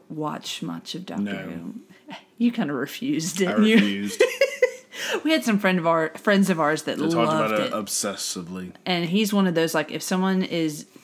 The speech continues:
Speaker 1: that obsessed with it, I'm not gonna watch it. <laughs>
Speaker 2: Yeah.
Speaker 1: I think I liked Matt Smith or David Tennant, one of those. But anyway, this is kinda like the same philosophy that said, "Hey, we're gonna switch out some people." So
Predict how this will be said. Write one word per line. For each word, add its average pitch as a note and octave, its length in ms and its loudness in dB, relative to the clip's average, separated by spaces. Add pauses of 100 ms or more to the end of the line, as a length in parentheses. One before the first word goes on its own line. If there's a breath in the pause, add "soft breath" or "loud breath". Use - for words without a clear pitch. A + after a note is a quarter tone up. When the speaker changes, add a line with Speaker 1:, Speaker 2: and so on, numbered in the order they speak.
(180)
Speaker 1:
that D#3 220 -2
obsessed D3+ 420 -4
with E3+ 140 -6
it, E3 120 -4
I'm D#3 120 -4
not C3+ 120 -8
gonna B2 160 -12
watch - 420 -6
it. A3+ 440 2
<laughs> - 0 -
Speaker 2:
Yeah. C#3+ 420 4 (880 loud breath)
Speaker 1:
I G3+ 100 0
think G3 240 0
I F3 80 4
liked D#3+ 360 -2
Matt D3+ 220 -6
Smith D#3 280 -6
or D3+ 80 -2
David C#3+ 320 -6
Tennant, C3+ 420 -10
one D3+ 160 -12
of - 100 -14
those. - 240 -14
But - 160 -2
anyway, F#3+ 340 4 (400 loud breath)
this A3+ 220 6
is A#3+ 120 2
kinda C4 220 6
like A#3 180 4
the G3 60 0
same F#3+ 280 2
philosophy E3+ 640 0
that C#3+ 140 -4
said, C#3 200 -4
"Hey, D#3+ 140 -2
we're D#3+ 120 -2
gonna F#3+ 160 -2
switch E3+ 300 -6
out D3+ 180 -2
some D3 160 -6
people." B2+ 380 -6
So D3 360 -2